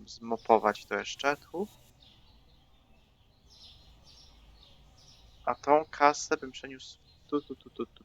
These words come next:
tu. O, i co ja muszę zrobić teraz? Nic. O Boże, ale on wolno to robi.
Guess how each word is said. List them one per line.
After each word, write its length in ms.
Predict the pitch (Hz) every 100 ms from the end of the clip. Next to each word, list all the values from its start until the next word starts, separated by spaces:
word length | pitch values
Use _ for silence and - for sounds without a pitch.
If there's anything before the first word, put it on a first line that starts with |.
| _
tu. 160 | 101 - - - - - - - - - - - - - - - - - - - - - - - - - - - - - - -
O, 680 | 160 180 180 180 180 175 180
i 100 | 202
co 220 | - 208
ja 120 | 202
muszę 240 | 208 208
zrobić 300 | 214 220 214
teraz? 360 | - 233 277 - 240
Nic. 800 | 240 127 131 - - - - - - - - - - - -
O 100 | 127
Boże, 340 | 120 127 - -
ale 200 | 127 123
on 100 | 120
wolno 320 | 120 120 120 -
to 80 | 120
robi. 280 | 113 -